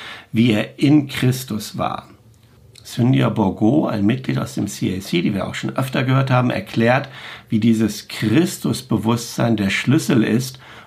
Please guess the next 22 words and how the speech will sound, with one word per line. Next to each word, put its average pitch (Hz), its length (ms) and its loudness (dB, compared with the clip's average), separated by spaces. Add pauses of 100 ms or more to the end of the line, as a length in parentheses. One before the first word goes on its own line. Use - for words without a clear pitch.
um 131 100 0
eigentlich 120 320 -2
die 131 100 -4
gesamte 107 460 0
Lehre 98 280 0
von 104 220 -2
Jesus 92 340 -6
zu - 100 -6
verstehen. 82 640 -8 (720)
Sie 101 240 2
sagt 104 460 0
oder - 160 -10
sie - 140 -8
fragt 107 420 0
besser 107 280 -6
gesagt: - 520 -10
„Wie 123 440 0
erlangen 110 800 0
wir 131 240 0
diesen 104 480 0
Geist 101 540 -2
Christi? - 680 -8